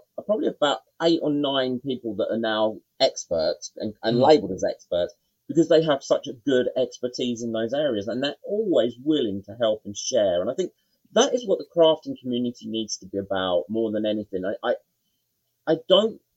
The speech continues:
Speaker 1: like this. I, I, competitiveness is not the right word I'm looking for, because actually I think we're all maybe a little bit competitive with, with ourselves more than with each other.
Speaker 2: Mm-hmm.
Speaker 1: But I don't like this negativity that is surrounding some of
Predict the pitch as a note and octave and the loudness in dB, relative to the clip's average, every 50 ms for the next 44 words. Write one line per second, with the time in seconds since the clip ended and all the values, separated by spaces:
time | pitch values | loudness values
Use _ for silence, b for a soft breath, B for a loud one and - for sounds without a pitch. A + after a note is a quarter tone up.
0 | _ _ _ - - - C3+ B2+ B2+ C3 C3 C#3 C#3 B2+ - - G#2+ G#2+ A#2 A#2+ | _ _ _ -16 -12 -10 -10 -8 0 0 2 2 2 0 -2 -6 -6 -2 -2 -2
1 | A#2+ - - - - _ _ _ _ _ _ _ _ _ _ _ _ _ - D3+ | -2 -4 -8 -8 -10 _ _ _ _ _ _ _ _ _ _ _ _ _ -6 -6
2 | - - F3 F3 - G3 F3+ - - - A3+ G#3 - C#4+ D4 - - - - F#3+ | -4 -2 -2 -2 -2 -4 -6 -6 -4 -4 -4 -2 2 0 0 0 -2 -6 -4 -6
3 | F3+ - - D#3 C#3 D3 D#3 D#3 D#3 - - - _ - - C3+ B2 G2 F#2+ - | -6 -8 -12 -14 -6 -2 -2 -2 -2 -2 -8 -10 _ -10 -10 -8 -4 -2 -2 -2
4 | - - A#2 A2+ A2+ G#2+ - A#2+ A2 A2 G2 F2 E2 E2+ G2 G#2 A2 G#2+ - F#2 | -2 -2 0 2 2 2 2 2 4 4 6 4 4 0 -2 -2 -4 -4 -6 -10
5 | - - F#2 E2+ F#2 - A#2+ A#2+ C#3+ C#3+ D3 B2+ - - B2 B2 - C#3 F#2+ A2+ | -8 -6 -4 -4 -4 -4 -6 -6 0 0 0 0 2 -2 -2 -2 -4 -4 -2 0
6 | A#2 A#2+ A#2+ A#2 B2 B2+ B2 C3+ D3 D3+ A#2+ A#2 A#2 C#3+ F#3+ G#3+ G#3 F3+ C3 F#2 | 2 2 2 2 0 -2 0 0 0 0 0 0 -2 -2 -2 -4 -2 -2 -2 -2
7 | - - - - E2+ - G2 E2+ E2+ E2+ F#2+ - A2 B2+ B2+ - _ - B2 C3 | -2 -6 -6 -12 -12 -6 -4 -4 -4 -4 -6 -8 -8 -8 -8 -10 _ -6 -2 4
8 | A#2+ B2+ A#2 - - - G3 F#3+ D#3+ A#2 G2+ F#2 G2 G#2 G2+ G#2 F#2 F#2 F#2 F#2 | 4 4 4 4 4 4 6 8 8 6 6 4 -2 0 0 0 0 -2 -6 -8
9 | F2+ F2+ F2+ F#2+ F#2 - - - G#2 G2 - A#2+ F#2 F#2 - _ _ _ _ _ | -6 -8 -4 -4 -4 -4 -4 -8 -10 -6 -4 -2 -2 -2 -4 _ _ _ _ _
10 | _ _ _ - D3+ C#3+ C#3+ D#3+ D#3 A#3+ C4 C#4 A3+ A3 C3 D3 D#3 D#3 D#3+ D#3 | _ _ _ -10 -8 -4 4 4 6 8 8 8 8 6 4 2 4 6 6 8
11 | D#3 D#3 - - A2+ A#2+ C#3 C#3 - C#3 C#3 C#3+ D3 C#3 - - C#3+ - - D#3+ | 6 6 4 2 -4 -4 -2 -2 0 0 2 2 4 4 4 2 -2 -2 0 0
12 | D3 - C3+ - - A#2 G2 F#2 G2 F#2+ - - G2 - - - A2+ G2+ A2+ G#2+ | 0 0 0 -6 -6 -6 -4 -2 -2 -2 -2 -2 -8 -8 -8 -8 -6 -2 -2 0
13 | G#2 G#2+ G#2+ G2+ F#2+ G2 G#2 F#2+ - - - B2+ G#2+ G#2+ G#2 G2+ G2 | 0 0 -2 -2 -4 -4 -6 -8 -8 -6 -4 -2 -2 -2 -2 -4 -6